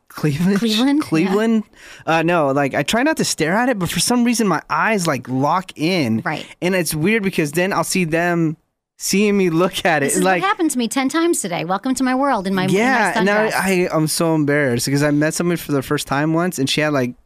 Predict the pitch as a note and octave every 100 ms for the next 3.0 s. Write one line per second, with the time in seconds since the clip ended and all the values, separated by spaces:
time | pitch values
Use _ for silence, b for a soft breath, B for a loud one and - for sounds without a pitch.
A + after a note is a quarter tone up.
0 | - _ - B2+ - _ - - G3+ G#3
1 | F#3 - F#3 F#3+ F#3+ F#3 - G#3+ A3 A#3
2 | - G#3+ C#4 C#4 D4 D#4+ E3+ - F#3